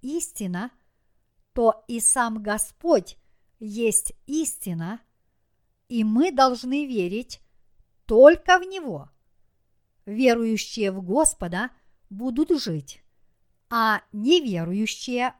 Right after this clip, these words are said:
погибнут. Верующие в Господа смогут пойти за Ним – а неверующие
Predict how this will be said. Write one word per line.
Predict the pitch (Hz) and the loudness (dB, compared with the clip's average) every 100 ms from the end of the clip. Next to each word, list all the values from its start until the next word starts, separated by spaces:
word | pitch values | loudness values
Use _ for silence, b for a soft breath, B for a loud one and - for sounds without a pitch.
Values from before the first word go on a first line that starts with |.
| - | -4
погибнут. | 220 254 320 240 160 139 - _ _ _ _ _ _ _ _ _ | -4 -2 -4 -4 -6 -8 -16 _ _ _ _ _ _ _ _ _
Верующие | 202 254 247 240 233 220 - 226 202 | -8 0 0 0 -2 -4 -6 -4 -4
в | 196 | -6
Господа | 208 311 - 196 175 208 254 - _ _ | 0 2 0 -4 -6 -8 -10 -18 _ _
смогут | - - 269 294 302 302 311 _ | -16 -12 -6 -2 0 0 -2 _
пойти | - 302 311 - 254 | -2 -2 -2 -6 -8
за | 208 247 | -4 -6
Ним – | 285 196 170 208 _ _ _ _ _ _ _ - | -4 -4 -4 -8 _ _ _ _ _ _ _ -8
а | 226 214 208 | -4 -2 -4
неверующие | 202 240 330 247 165 175 208 214 - 240 247 262 | -4 -2 0 0 -2 -2 -4 -4 -6 -8 -8 -8